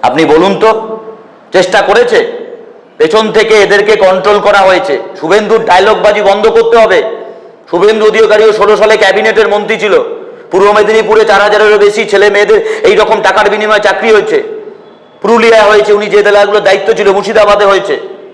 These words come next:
তাহলে আজকে কেন মমতা ব্যানার্জি সরাসরি শুভেন্দুর বিরুদ্ধে স্টেপ নিচ্ছে না? আর শুভেন্দু কেন সেই তথ্য সামনে আনছে না? তাহলে নেক্সাস সেটিং, তুমি আমাকে দেখো, আমি তোমাকে দেখবো।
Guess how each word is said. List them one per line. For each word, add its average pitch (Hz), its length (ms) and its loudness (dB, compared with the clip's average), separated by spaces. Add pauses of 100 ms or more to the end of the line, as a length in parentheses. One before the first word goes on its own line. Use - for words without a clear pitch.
(360)
তাহলে 123 160 -2
আজকে 170 600 0
কেন 202 340 0
মমতা 214 580 2
ব্যানার্জি 208 440 0 (400)
সরাসরি 208 520 0
শুভেন্দুর 208 440 -2
বিরুদ্ধে 202 280 -2
স্টেপ - 300 -2
নিচ্ছে 196 280 -2
না? 131 160 0 (240)
আর 185 120 0
শুভেন্দু 240 500 0
কেন 240 220 2
সেই 220 220 0
তথ্য 233 320 0
সামনে 220 280 0
আনছে 214 300 0
না? 127 120 -2 (320)
তাহলে 165 180 0
নেক্সাস 190 440 0 (840)
সেটিং, 254 480 0 (520)
তুমি 196 200 0
আমাকে 208 280 2
দেখো, 214 200 2
আমি 208 180 0
তোমাকে 214 320 0
দেখবো। 226 560 0